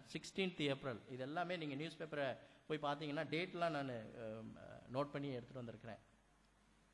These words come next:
engineering student சேலத்துல சினி தியேட்டர்ல அவன் சூசைட் பண்ணி மரித்திருக்கின்றார்.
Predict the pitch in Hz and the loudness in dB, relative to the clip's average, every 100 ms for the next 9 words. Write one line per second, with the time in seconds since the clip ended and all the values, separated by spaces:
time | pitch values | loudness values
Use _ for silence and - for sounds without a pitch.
0 | - 226 294 285 269 226 - 214 165 - | 2 4 10 12 10 8 6 8 8 4
1 | - - - 185 208 208 190 156 - - | -10 -14 4 8 10 8 8 6 6 -2
2 | - - - 269 311 240 208 190 185 180 | -16 -18 0 4 6 8 8 6 6 6
3 | 156 131 175 170 170 156 143 147 117 117 | 6 2 0 -2 -2 2 4 4 4 2
4 | 139 143 131 123 127 135 135 | 0 0 -4 -2 4 8 8